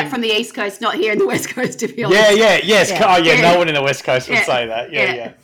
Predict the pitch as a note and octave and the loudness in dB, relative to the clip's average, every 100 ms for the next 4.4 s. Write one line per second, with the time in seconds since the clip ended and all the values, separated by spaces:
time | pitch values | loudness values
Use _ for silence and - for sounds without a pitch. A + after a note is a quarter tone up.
0 | _ _ - E3+ E3 E3 - E3+ E3 F3+ | _ _ -8 -6 -6 -10 -6 -2 0 0
1 | F#3+ F3+ E3 D3+ C3+ A#2 G#2+ D3 - C#3+ | -2 -8 -12 -8 -6 -4 -4 -8 -10 -8
2 | D3 D#3 B2+ - C3 - A#2 A2+ - C3 | -6 -6 -8 -8 -10 -10 -16 -16 -10 -8
3 | B2+ B2 A2+ G#2 A#2+ A2+ A2 A2 - A#2 | -6 -8 -12 -16 -10 -8 -8 -14 -20 -20
4 | A2 - F#2+ | -20 -20 -20